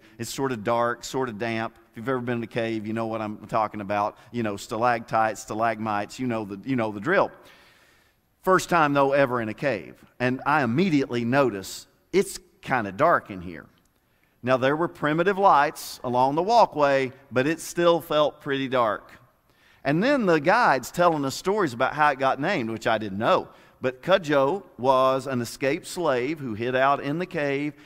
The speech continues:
and Confederate officers found him and, and killed him there. And so his ghost haunts the cave. You know, this is what the tour guide's telling this eight,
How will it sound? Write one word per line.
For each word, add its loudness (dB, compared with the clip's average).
and -4
Confederate 0
officers 2
found -2
him -4
and, -4
and -6
killed -4
him -6
there. -8
And -2
so 2
his -4
ghost 0
haunts -2
the -8
cave. -6
You -8
know, -2
this -8
is -12
what -6
the -10
tour -2
guide's 2
telling -2
this -6
eight, 0